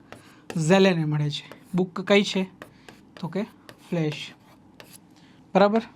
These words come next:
ચાલો એની ચર્ચા કરીએ. તો દોસ્તો, બુકર પ્રાઇઝ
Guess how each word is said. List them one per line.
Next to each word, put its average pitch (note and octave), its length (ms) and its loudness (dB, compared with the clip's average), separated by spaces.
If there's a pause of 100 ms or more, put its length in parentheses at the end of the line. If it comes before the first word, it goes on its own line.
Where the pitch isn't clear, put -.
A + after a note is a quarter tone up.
(200)
ચાલો F3+ 260 4 (720)
એની G#3 200 6
ચર્ચા D#3 340 -2
કરીએ. D3 300 -6 (2500)
તો A3+ 80 6
દોસ્તો, A#3+ 420 4 (1120)
બુકર B3+ 360 4
પ્રાઇઝ E3+ 380 0